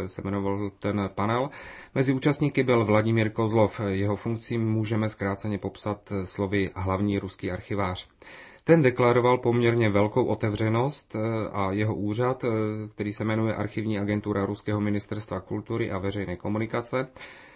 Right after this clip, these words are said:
podle něj navrhuje široké otajňování dokumentů, například pokud jde o rok devatenáct set šedesát osm, rozhodnutí už není na něm samém. Eh, s vysvětlením, proč v tomto směru nejde vždy všechno a rychle,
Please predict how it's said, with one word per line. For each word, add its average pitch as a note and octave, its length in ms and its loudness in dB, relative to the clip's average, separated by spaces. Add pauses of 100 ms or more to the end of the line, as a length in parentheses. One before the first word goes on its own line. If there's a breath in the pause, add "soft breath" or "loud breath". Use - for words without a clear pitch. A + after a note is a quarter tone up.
(120 loud breath)
podle C#3+ 320 6
něj A2+ 280 4
navrhuje A2+ 460 2
široké A#2 540 2
otajňování G#2+ 760 2
dokumentů, G#2 580 -2
například G2+ 520 -4
pokud G2+ 340 -4
jde G2 260 0
o G2 120 -2
rok G2 220 -2
devatenáct F#2+ 520 -2
set F#2+ 100 -8
šedesát F#2+ 500 -6
osm, G#2 420 -2 (420 loud breath)
rozhodnutí G#2 540 0
už G2 100 -2
není G2+ 260 2
na G2 120 0
něm G2 200 0
samém. G2+ 580 0 (560 loud breath)
Eh, A#2+ 200 0
s - 140 -6
vysvětlením, D3+ 560 4
proč C#3 240 2
v - 100 -12
tomto D3+ 300 4
směru C3+ 360 2
nejde B2 280 2
vždy A2 300 0
všechno G#2+ 540 -2
a F2+ 80 -2
rychle, B2+ 580 0